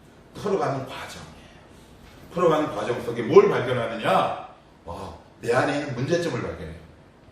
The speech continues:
아, 우리 안에 이런 문제가 있었구나.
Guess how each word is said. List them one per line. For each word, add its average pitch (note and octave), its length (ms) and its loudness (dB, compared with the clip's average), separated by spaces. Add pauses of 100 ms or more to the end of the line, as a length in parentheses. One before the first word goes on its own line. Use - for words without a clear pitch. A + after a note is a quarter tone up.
(1040)
아, - 460 -2
우리 F3+ 200 0
안에 G#3+ 180 0
이런 C#3+ 320 2
문제가 A#2+ 300 -4
있었구나. - 300 -12